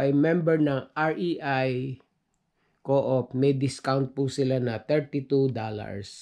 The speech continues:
Ayan. Total R E I rewards is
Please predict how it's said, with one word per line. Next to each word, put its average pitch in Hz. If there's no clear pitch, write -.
Ayan. 101
Total 139
R 131
E 131
I 120
rewards 110
is 120